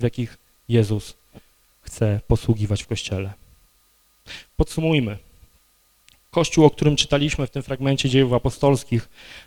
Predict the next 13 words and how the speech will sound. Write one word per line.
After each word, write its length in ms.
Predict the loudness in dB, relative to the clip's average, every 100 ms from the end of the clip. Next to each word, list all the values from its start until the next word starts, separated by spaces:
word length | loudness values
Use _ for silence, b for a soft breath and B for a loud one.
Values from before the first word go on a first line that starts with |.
| B
to 80 | 2
byli 180 | 2
ludzie, 300 | 2 0 0
którzy 280 | -2 -2 -4
głosili 520 | 2 6 6 4 0
Ewangelię, 760 | 0 0 0 2 2 0 -4 -6 -12 _ _ _
trwali 380 | 0 2 2 2
w 80 | 2
Bogu, 500 | 4 2 0 -10 -10 _ _ 0 2
trwali 240 | 2 2 -2
w 60 |
Słowie 360 | -4 -4 -2 -4
Bożym, 400 | -6 -6 -8